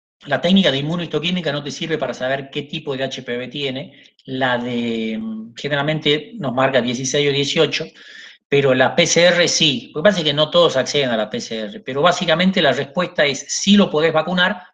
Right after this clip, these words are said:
pero la vacuna no te va a cubrir contra el tipo de H P V que generó su infección ya por H P V. O sea, si el paciente tiene una infección por el subtipo once, vos lo vacunás,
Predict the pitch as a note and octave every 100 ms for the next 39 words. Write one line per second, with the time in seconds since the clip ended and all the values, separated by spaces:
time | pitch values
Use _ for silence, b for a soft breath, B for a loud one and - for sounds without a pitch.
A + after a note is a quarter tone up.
0 | _ - E3+ F#3 D#3+ C#3+ C#3+ F3+ E3+ D3+
1 | F#3 - D#3+ - F#3 F3 F#3+ D#3+ - -
2 | - D3+ D3 D3+ D#3 F3 - - _ _
3 | - D3 D3 D3 C#3 F#3 F#3+ E3+ D3+ D#3
4 | E3 D#3+ D#3+ E3 D#3 C3 D3 C#3+ D3 D#3
5 | E3+ - F#3 F3 E3 C3 C#3+ - G#3 G#3
6 | C3+ B2+ A#2+ A#2 A2 G#2+ G#2 G#2+ - C3+
7 | - B2 C#3 E3 G3+ E3 E3 D3 D3 D3
8 | D3 A2+ G2 B B B _ - D3+ E3
9 | F3+ E3+ C3 - E3 D3+ F#3 - E3 F3
10 | D3 C3+ D#3 G3 _ b b b - C#3
11 | D#3 D3 E3+ - F3 F#3 F3+